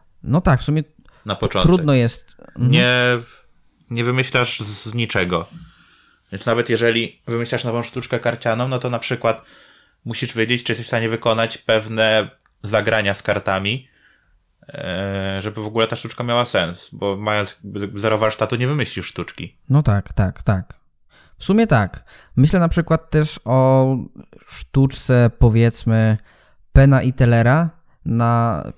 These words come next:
Speaker 1: z akwarium. To jest ta sztuczka, gdzie Pen-, gdzie Teller jest zamknięty w akwarium.
Speaker 2: Tak, tak,
Speaker 1: Kojarzysz?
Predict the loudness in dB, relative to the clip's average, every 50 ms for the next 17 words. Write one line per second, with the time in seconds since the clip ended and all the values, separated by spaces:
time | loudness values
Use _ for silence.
0 | -12 -8 -4 -4 -4 -2 0 2 2 4 2 2 0 -2 -2 -2 2 2 4 4
1 | 4 2 0 0 -2 -4 -6 -8 _ _ -4 -2 -2 0 -2 -2 -2 -2 -4 -4
2 | -4 -2 -2 0 0 0 -2 -2 -6 -16 -20 _ _ -6 -4 -2 -2 -2 2 4
3 | 4 4 4 4 0 -4 -4 -2 -2 -2 2 4 4 4 6 4 4 4 4 2
4 | 0 2 2 2 2 4 2 0 0 0 -4 0 2 2 4 6 6 6 6 4
5 | 2 0 -2 -4 _ _ -2 -2 -2 -4 -8 _ _ _ -8 -8 -6 0 2 4
6 | 4 4 4 2